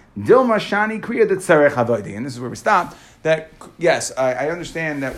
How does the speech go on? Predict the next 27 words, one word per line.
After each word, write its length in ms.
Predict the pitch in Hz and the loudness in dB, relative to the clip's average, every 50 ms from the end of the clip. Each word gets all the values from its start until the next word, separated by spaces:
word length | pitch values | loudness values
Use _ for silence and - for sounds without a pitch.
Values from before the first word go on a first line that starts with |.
| - - | -12 -12
it's 160 | 127 123 - | -12 -10 -2
not, 340 | 147 151 147 139 - - - | 0 0 0 0 0 -4 -8
it's 80 | 123 - | -8 -4
not 140 | 156 151 143 | -2 0 0
an 60 | 131 | 2
Avodah, 280 | 127 113 117 113 110 | 2 2 2 0 0
and 140 | 110 131 127 | 0 -2 -4
therefore 200 | 131 127 - 120 | -4 -4 -4 -6
wouldn't 220 | 120 127 127 120 123 | -6 -6 -6 -6 -8
require 420 | 127 123 - - 165 202 233 226 | -8 -6 -2 0 2 2 2 2
Bigdei 280 | 185 190 170 160 156 135 | 2 0 0 0 -2 -2
Kahuna, 420 | 143 147 151 147 147 147 143 147 - - _ - | -2 -2 0 0 0 0 -2 -6 -12 -20 _ -4
but 120 | 156 160 | -2 -2
it's 100 | 160 160 | -2 -2
also 840 | - - - 180 190 208 196 - - 175 165 156 151 147 143 139 135 - - - - | -4 0 2 2 2 2 2 0 0 2 4 4 4 2 2 -2 -6 -12 -20 -12 -6
not, 260 | 120 131 147 156 - | -2 -2 -2 0 -2
you 60 | 135 | -4
can't 180 | 131 - 190 175 | -4 -4 -4 -4
bring 140 | 175 165 156 | -2 -2 0
a 40 | |
Raya 580 | 143 139 135 127 123 131 151 160 165 156 147 135 | 0 0 0 0 2 4 4 4 4 4 2 0
that 160 | 123 131 120 | 0 -2 -4
you 80 | 131 131 | -4 -6
could 160 | 123 131 120 | -6 -6 -4
wear 280 | 113 127 147 156 151 147 | -4 -4 -2 -2 -2 -2
your, 460 | 139 131 131 127 127 127 120 - - | -2 -2 -2 -2 -2 -2 -4 -2 0
uh, 360 | 110 113 113 113 113 110 107 | 0 2 2 0 0 -4 -6